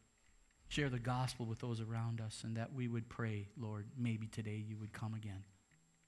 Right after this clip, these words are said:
Thank you, God. Thank you, God, that you are sovereign at this very moment,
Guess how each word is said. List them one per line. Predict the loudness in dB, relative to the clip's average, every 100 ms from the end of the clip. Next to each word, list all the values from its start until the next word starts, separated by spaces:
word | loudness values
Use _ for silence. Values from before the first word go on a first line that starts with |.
| -6
Thank | 0 0 0
you, | -2
God. | -2 -4 -6 -10 -20 -20 _ _ _ _ _ _ _ 0
Thank | 0 2
you, |
God, | -2 -2 -4 -4 -8 -16 _ _
that | -4 -2
you | 0 0
are | -2 -4 -4
sovereign | -2 -2 -2 -4 -4 -4
at | -4
this | -6
very | -4 0 2
moment, | 2 0 -2 -6